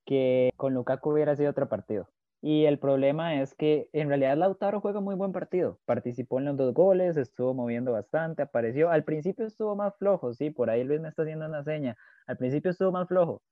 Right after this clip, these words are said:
pero ya después, la verdad, en el segundo tiempo me parece que Lautaro cumplió bastante, sobre todo teniendo en cuenta que estaba con Perisic, que, pues bueno, jamás es el delantero que es Lukaku. Y de hecho el Inter pudo haber hecho más. Tuvo un tramo justo antes, de hecho, de, de que cayera el tercero del Madrid. Me parece que estaba teniendo el mejor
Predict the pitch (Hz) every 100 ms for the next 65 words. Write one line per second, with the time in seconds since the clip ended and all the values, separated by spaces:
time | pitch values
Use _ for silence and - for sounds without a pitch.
0 | _ 135 131 127 135 160 180 190 190 190
1 | 151 156 180 180 139 127 135 170 202 202
2 | 208 190 139 147 190 170 127 131 160 180
3 | 143 123 151 165 - 180 170 117 113 110
4 | 110 131 151 160 143 147 151 151 143 156
5 | 123 98 123 131 131 - 131 143 143 147
6 | - - 104 98 - _ 104 101 110 101
7 | 110 104 107 127 139 139 131 117 104 -
8 | 110 127 127 127 123 139 135 - 160 _
9 | _ _ _ - 127 131 123 156 156 165
10 | 165 156 156 165 151 143 147 - 135 139
11 | 147 - 143 165 175 175 180 202 208 -
12 | 180 - 196 202 214 208 147 143 - 175
13 | 135 107 - 117 113 110 110 120 165 165
14 | 139 143 165 165 127 131 156 160 147 117
15 | 147 135 110 - 110 120 127 135 135 147
16 | 131 123 117